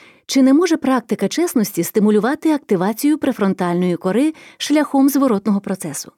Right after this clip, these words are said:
Я написала електронного листа Крістіанові Рафу в Швейцарію, щоб дізнатися його думку щодо цього.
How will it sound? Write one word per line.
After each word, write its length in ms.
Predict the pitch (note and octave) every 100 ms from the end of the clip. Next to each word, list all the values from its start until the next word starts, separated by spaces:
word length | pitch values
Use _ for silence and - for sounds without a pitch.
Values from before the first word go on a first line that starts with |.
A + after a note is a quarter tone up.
| _ _ _ _ -
Я 180 | G#3 F4+
написала 500 | F4 D4+ D4+ C#4+ C4
електронного 640 | G#3+ G#3+ G#3 G3 F3+ F3+
листа 400 | E3+ E3 C4 D#4+ D#4+ - -
Крістіанові 760 | D4+ C#4+ - C4+ C4 C4 C4
Рафу 360 | C4+ G3+ D#3 F3
в 80 | D#3+
Швейцарію, 640 | B3 C#4 - E3 D3+ C#3+ - - -
щоб 260 | - - D4
дізнатися 600 | F#3+ D#3+ F#3 A3+ C#4 A#3
його 260 | F3 E3
думку 340 | D#3+ F3+ F#3 G#3+
щодо 260 | - F#3
цього. 360 | D#3+ D#3+ D#3 -